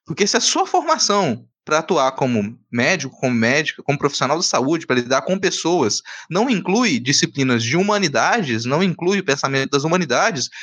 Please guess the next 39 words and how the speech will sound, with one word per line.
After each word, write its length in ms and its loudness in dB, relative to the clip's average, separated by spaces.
você 240 -2
não 360 2
está 420 2
apto 220 -4
para 180 0
lidar 420 0
com 320 0
humanos, 600 0
sabe? 180 -8
Não 160 4
tá. 460 2
Aliás, 220 0
com 80 0
nenhum 160 0
outro 180 0
ser 180 0
vivo, 320 0
né, 140 2
bicho? 380 -8
Porque 160 -4
se 80 -2
você 180 0
não, 140 0
se, 240 0
se 100 0
a 60 2
única 260 2
formação 460 -2
que 60 -10
você 200 0
tem 140 0
é 60 2
uma 100 2
formação 500 0
que 160 -2
ela 240 4
te 140 -6
permite 460 0
reconhecer 720 0